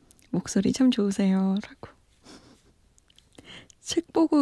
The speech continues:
음악 듣고까진 이해가 되는데 뭘 먹어도는 뭐예요? <laughs> 지금 뭐 드시려고요?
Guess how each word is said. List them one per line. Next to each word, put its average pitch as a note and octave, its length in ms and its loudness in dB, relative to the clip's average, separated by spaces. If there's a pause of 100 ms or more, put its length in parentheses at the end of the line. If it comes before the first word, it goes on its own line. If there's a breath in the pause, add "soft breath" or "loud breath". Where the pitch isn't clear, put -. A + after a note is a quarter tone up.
음악 G#3+ 380 2
듣고까진 A3 920 0
이해가 G3+ 280 2
되는데 F#3 480 0 (640 soft breath)
뭘 A#3+ 340 4
먹어도는 G#3 720 2
뭐예요? F#3+ 360 -2 (100)
<laughs> - 1400 -10
지금 G#3+ 300 0
뭐 F3+ 100 2
드시려고요? G#3 760 0